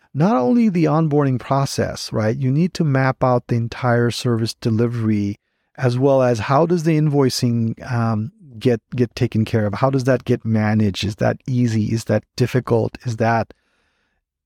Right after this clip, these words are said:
is that gonna surprise them? Sometimes I've had that experience where you go through this process and the client or customer is surprised. The salesman said this, but now the invoice says this, you know? That all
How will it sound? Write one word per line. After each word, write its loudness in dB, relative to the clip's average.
is 0
that 0
gonna 2
surprise 0
them? -2
Sometimes 0
I've 2
had 0
that 2
experience 0
where 2
you 2
go 2
through -2
this -2
process -2
and 0
the 0
client -2
or -2
customer -2
is -2
surprised. 0
The -8
salesman 0
said -2
this, -2
but -6
now 0
the 0
invoice 0
says -2
this, 0
you -2
know? -2
That 0
all 2